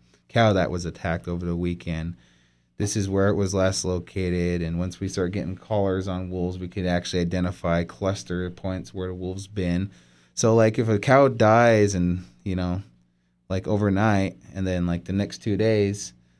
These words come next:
there's a wolf on it, and we look at the collar data showing, like, well, this cow looked like it died two or three days ago, but the wolves were over here, you know,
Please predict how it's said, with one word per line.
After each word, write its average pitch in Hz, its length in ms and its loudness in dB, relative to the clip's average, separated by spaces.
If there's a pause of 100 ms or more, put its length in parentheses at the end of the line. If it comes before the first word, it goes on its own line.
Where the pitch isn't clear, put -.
(140)
there's 98 160 0
a 101 80 2
wolf 139 320 2
on 101 240 2
it, 113 260 -2 (220)
and 98 380 -4 (120)
we 104 160 0
look 107 180 -2
at 104 120 4
the 92 80 -6
collar 123 380 2
data 98 340 2
showing, 92 300 -2
like, 87 200 -2
well, 101 120 -2
this 113 160 -2
cow 139 340 0
looked 120 120 0
like 104 180 0
it 87 140 -8
died 95 300 0
two 104 160 -6
or 95 40 -4
three 98 180 -6
days 117 260 2
ago, 95 220 -2
but 76 180 -6
the 85 100 -2
wolves 113 380 -2
were 90 200 -2
over 90 180 -4
here, 107 460 0 (600)
you 85 100 -4
know, 85 300 0